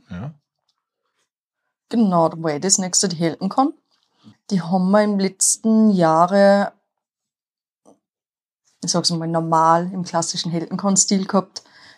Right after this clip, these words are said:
Speaker 2: Wir haben tatsächlich die meisten Rollenspielrunden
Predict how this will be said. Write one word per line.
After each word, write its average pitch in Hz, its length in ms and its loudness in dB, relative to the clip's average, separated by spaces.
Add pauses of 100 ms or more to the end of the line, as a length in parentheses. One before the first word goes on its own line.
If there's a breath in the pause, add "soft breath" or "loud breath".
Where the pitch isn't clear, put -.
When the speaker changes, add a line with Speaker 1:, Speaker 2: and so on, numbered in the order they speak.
Speaker 2:
Wir 190 100 2
haben 185 80 0
tatsächlich 180 520 0
die 196 60 -2
meisten 196 800 2 (120)
Rollenspielrunden 185 1300 0